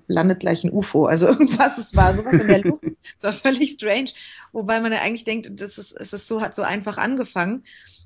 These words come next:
Aber das ist, glaub ich, was, was den Leuten, also mir persönlich auch einfach unglaublich viel Spaß bringt, dass das, ähm, auch wieder dieses Live-Feeling zu kriegen, ne, auch da Geräuschemacher dabei zu haben und so, das ist,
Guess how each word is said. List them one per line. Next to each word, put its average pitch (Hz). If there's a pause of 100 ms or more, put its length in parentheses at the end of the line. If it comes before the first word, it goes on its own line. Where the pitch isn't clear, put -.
Aber 202
das 214
ist, 247
glaub 220
ich, -
was, 226
was 214
den 208
Leuten, 190
also 185
mir 214
persönlich 208
auch 202 (100)
einfach 196
unglaublich 220
viel 190
Spaß 180
bringt, 160
dass -
das, -
ähm, 170 (300)
auch -
wieder 196
dieses 180
Live-Feeling 180
zu 175
kriegen, 170
ne, 190
auch 175
da 165 (120)
Geräuschemacher 185
dabei 170
zu -
haben 170
und 175
so, 165
das 165
ist, -